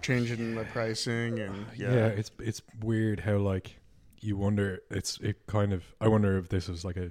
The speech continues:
Speaker 2: chicken and egg situation, like, was this part of their restructuring plan from the very start, or did they use the fact <coughs> that their stock, their price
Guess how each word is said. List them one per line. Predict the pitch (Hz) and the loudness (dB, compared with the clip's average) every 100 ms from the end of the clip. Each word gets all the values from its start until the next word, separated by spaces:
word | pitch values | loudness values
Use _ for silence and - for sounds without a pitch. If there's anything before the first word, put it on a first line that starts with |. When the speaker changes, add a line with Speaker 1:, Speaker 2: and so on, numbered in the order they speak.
| - | -6
Speaker 2:
chicken | - 95 | -4 0
and | 95 | 2
egg | 101 | 2
situation, | 104 113 - 120 117 101 | 2 -2 2 2 4 0
like, | 92 92 | 0 0
was | 95 98 92 85 - - _ _ | 2 4 2 0 -6 -8 _ _
this | - 107 - | -2 -2 0
part | - 101 95 | -2 0 2
of | 95 87 | 0 0
their | 92 | -2
restructuring | 92 95 - 92 101 87 | 0 -2 -2 -2 -2 -4
plan | 95 85 | -4 -4
from | 104 | -2
the | 92 | -4
very | 95 107 | 0 0
start, | 101 110 104 104 - - - | 0 0 0 -2 -8 -20 -6
or | 101 | -4
did | 95 | -2
they | 92 | 0
use | 95 92 | 0 0
the | 92 | -2
fact | - - 101 87 - | -6 -4 -2 -2 -4
<coughs> | |
that | 101 92 87 - _ _ | -4 -4 -6 -16 _ _
their | 92 92 | -4 -4
stock, | - 95 - | -4 -6 -4
their | 90 | -6
price | 90 - 98 90 | -4 0 0 -2